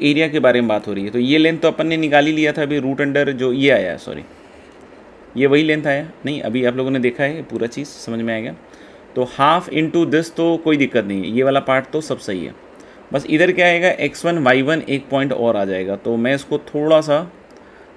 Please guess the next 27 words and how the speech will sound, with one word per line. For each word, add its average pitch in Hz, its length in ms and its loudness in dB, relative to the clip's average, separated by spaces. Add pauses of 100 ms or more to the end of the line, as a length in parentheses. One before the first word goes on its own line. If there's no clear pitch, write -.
(100)
delete 120 320 0
कर 120 180 0
रहा 113 100 -2
हूँ, 147 120 -10 (120)
थोड़ा 117 180 0
क्या 120 140 -2
पूरा 113 240 -2
ही 113 60 -2
करना 101 260 -6
पड़ेगा, 101 340 -8 (160)
नहीं, 120 120 -8 (2750)
कहाँ 92 260 -10
गया 92 140 -6
ब्लू - 180 -14
यार, - 220 -14 (800)
तो 117 200 -2
एक्स 131 260 -2
वन 160 140 2
वाई 139 180 4
वन 156 200 -2 (120)
और 113 160 0
वन 98 180 -4
आ - 80 -12
गया। 50 140 -12 (800)
अब 120 180 -2
ठीक 113 140 -4
है, 104 120 -10